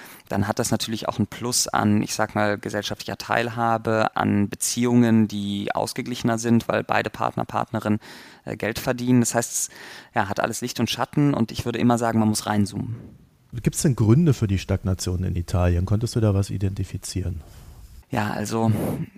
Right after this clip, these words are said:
Speaker 1: ich würd wieder damit anfangen, diese, diese verschiedenen Komponenten, Produktivität und, und einfach Volumen. Beim Volumen der Arbeitsstunden hat das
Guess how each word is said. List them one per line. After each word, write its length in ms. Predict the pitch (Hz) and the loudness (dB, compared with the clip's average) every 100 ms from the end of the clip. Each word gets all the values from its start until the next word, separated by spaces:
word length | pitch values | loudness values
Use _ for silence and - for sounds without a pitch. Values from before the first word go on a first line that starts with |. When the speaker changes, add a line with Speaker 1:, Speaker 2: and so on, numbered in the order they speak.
| - | -14
Speaker 1:
ich 200 | 139 - | -10 -6
würd 200 | 123 - | -8 -6
wieder 220 | 123 135 | -2 2
damit 260 | 120 113 - | 4 2 2
anfangen, 500 | 120 113 131 120 113 | 2 2 2 2 2
diese, 360 | 110 110 110 | -2 -4 -4
diese 240 | 107 110 104 | -4 -6 -4
verschiedenen 460 | 98 - 117 110 | -4 -6 -2 0
Komponenten, 760 | 107 110 - 104 117 131 135 123 | 0 -4 -2 0 0 0 0 0
Produktivität 880 | - 113 107 - 110 - 110 117 - | -2 -12 -14 -10 -10 -4 -2 -2 -2
und, 320 | - 107 104 | 0 2 0
und 160 | - - | -4 -6
einfach 300 | 110 110 107 | -6 -6 -8
Volumen. 640 | 101 110 123 151 160 156 - - | -6 -2 2 2 0 -4 -8 -2
Beim 340 | 110 110 107 - | 2 2 2 -2
Volumen 640 | 101 107 131 151 151 151 - - - | -6 0 4 4 4 2 -2 -16 -8
der 140 | - - | -4 -2
Arbeitsstunden 840 | 113 120 - - 123 120 - 104 | 0 -2 -2 -2 0 2 0 -2
hat 140 | 107 | -2
das 420 | 117 110 - - | -2 0 -2 -4